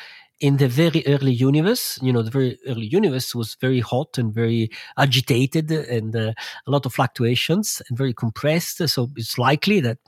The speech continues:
um, uh, black holes were formed. They're called primordial black holes. There's a lot of literature on that. Perhaps some of these black holes, uh, have become white holes, and, uh, perhaps they're still around. Relies on two hypotheses, not one. So, um,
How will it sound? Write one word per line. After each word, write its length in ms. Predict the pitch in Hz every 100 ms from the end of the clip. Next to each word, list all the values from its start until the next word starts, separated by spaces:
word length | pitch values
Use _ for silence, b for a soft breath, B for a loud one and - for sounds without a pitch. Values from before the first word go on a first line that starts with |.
| _ 123
um, 280 | 120 113 117 _ -
uh, 100 | -
black 220 | 113 131 -
holes 240 | 131 -
were 80 | 113
formed. 360 | - 170 170
They're 120 | 151 107
called 240 | - 110
primordial 400 | - 117 156 170
black 200 | 170 160
holes. 280 | 170 170 -
There's 160 | 107
a 40 | 107
lot 120 | 117
of 120 | 113
literature 520 | 107 120 151 160 - 147
on 120 | 135
that. 260 | 143 160 - B B B B B B -
Perhaps 400 | - - 214 -
some 280 | - 180 180
of 100 | 160
these 240 | 156 -
black 300 | - 151 139
holes, 380 | 151 156 147 -
uh, 100 | 139 B B B B
have 400 | - - 233 -
become 340 | 160 - 127 123
white 240 | 123 120
holes, 520 | 120 123 127 - - -
and, 300 | - 147 151
uh, 180 | 151 143 135 B B B B
perhaps 480 | - - - - - -
they're 200 | 151 147
still 260 | - 147
around. 440 | 131 120 95 160 214 _ _ _ _ -
Relies 480 | 127 127 135 131 -
on 120 | 113
two 200 | - 285
hypotheses, 600 | 120 - - 117 120 120
not 240 | 139 139
one. 440 | 110 175 123 110 131
So, 460 | - 127 113 113 -
um, 400 | 110 104 107